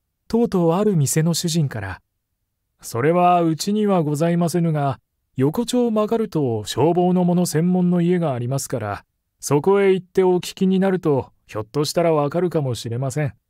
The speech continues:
といいことを教えられ、「なるほど、消防とは気がつかなかった。トビのものといえば火消しのことで、今で言えば消防だ。なるほど、道理だ」と勢いづいて、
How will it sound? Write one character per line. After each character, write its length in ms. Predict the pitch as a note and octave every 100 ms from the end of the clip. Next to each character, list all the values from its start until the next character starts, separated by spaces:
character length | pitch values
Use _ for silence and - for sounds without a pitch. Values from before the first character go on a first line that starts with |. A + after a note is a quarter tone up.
| _ _ _ -
と 240 | G#3 G3+
い 160 | G3+ A#3
い 40 |
こ 140 | A3+
と 140 | D#3+ A#2
を 60 | G2+
教 160 | A#2+
え 60 | A2+
ら 100 | G#2+
れ、 220 | A2+ A2 _ _ _ _ _ _
「な 160 | G2+ G2
る 140 | B2+
ほ 180 | B2 -
ど、 240 | D3 D3 A#2
消 320 | - E3 F#3+
防 180 | G#3 G3+
と 120 | G#3
は 120 | F#3
気 160 | - C3
が 140 | E3+
つ 80 | -
か 100 | G3
な 120 | F#3+
か 80 | D#3
っ 20 |
た。 260 | - A2 - _ _ _ _ _ -
ト 140 | G#3
ビ 120 | A3+
の 140 | A3 G3+
も 140 | F3
の 120 | F#3+
と 120 | G3+ F3+
い 100 | D#3+
え 60 |
ば 180 | E3 C#3+
火 200 | A2 -
消 120 | -
し 160 | C#3+ D#3
の 120 | E3+
こ 140 | E3+ E3
と 100 | F3+
で、 180 | C#3 - _ _ _
今 300 | - A#2 F3
で 80 | D3
言 220 | A#2 A#2
え 20 | C#3+
ば 160 | B2
消 300 | - - A2
防 160 | D3 D#3+
だ。 220 | D#3+ - _ _ _ _ _
な 200 | A#2 G#2+
る 100 | D3
ほ 140 | D#3 F3
ど、 180 | F#3+ F3+
道 300 | C#3 E3 A3+
理 120 | A3
だ」 180 | E3 - _ _ _ _
と 200 | A3 A3+
勢 60 | G3+
い 40 |
づ 540 | F3 G3+ G3+ G3+ E3
い 60 | G3+
て、 240 | C#3+ A2